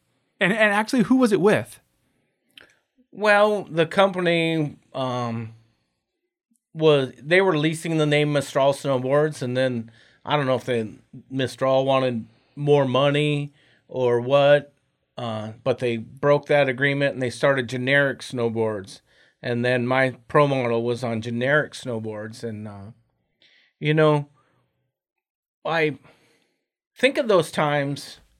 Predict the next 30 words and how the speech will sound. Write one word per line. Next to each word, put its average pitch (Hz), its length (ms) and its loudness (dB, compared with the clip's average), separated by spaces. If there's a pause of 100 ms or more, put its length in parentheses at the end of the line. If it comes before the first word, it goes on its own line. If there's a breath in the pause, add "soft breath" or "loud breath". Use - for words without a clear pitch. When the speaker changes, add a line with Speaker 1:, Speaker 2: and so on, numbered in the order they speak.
(1120)
Speaker 2:
it, 165 180 -2
and 170 80 -4
it 180 180 0
was 254 200 0
incredible. 165 760 0
You 156 100 -2
know, 147 120 2
everybody 233 480 0
wants 220 260 0
the 208 80 -2
free 196 240 -4
ride 196 260 0
powder. 202 460 0 (320 soft breath)
If 165 300 -4
I 254 640 -2 (920)
asked 214 400 -2
you, 233 320 2
"Do 190 80 -6
you 196 100 -2
wanna 233 220 2
go 226 140 2
free 240 260 -6
ride 214 240 0
powder 247 340 -2
or 185 120 2
you 185 160 -2
wanna 208 220 4
jib 175 340 -2
traffic 233 420 -6
cones?" 180 540 -2